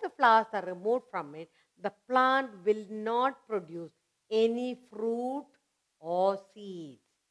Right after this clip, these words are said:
What are the similarities between the plants bearing flowers, like the rose plant and the hibiscus plant? What are the similarities? They have woody stems. Read the feature,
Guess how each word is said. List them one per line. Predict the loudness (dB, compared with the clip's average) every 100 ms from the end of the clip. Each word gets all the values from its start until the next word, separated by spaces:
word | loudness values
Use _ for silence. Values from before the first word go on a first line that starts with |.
| _ _ _ _ _ _ _ _
What | 4 8
are | 8 8 6
the | 2 0
similarities | -2 0 4 4 4 -2 -6 -6 -8 _ _ -12
between | -8 -4 -2
the | 0 -2 -4
plants | 0 2 2 0 -4 -8
bearing | -6 2 4 2 -2 -8
flowers, | -2 2 4 2 0 -6 _ _ _
like | -4 -4 -2
the |
rose | 2 4 4 -2 -2
plant | 0 2 0
and | -2
the |
hibiscus | 0 0 0 -6 _ -12 -10 -4
plant? | -4 -4 _ _ _
What | -4
are |
the | -4 -4
similarities? | -2 2 6 6 6 -2 -12 -12 -14 _ _ _ _ -4
They | -2
have | 0 0 0 0
woody | -4 -2 -2 -6 -8 _
stems. | -8 -8 -10 _ _ _ _ _ _ _ _ _ _ _ _ _ _ _ _ _ _ _ 8
Read | 8 10
the | 4 4
feature, | 2 2 2 6 6 4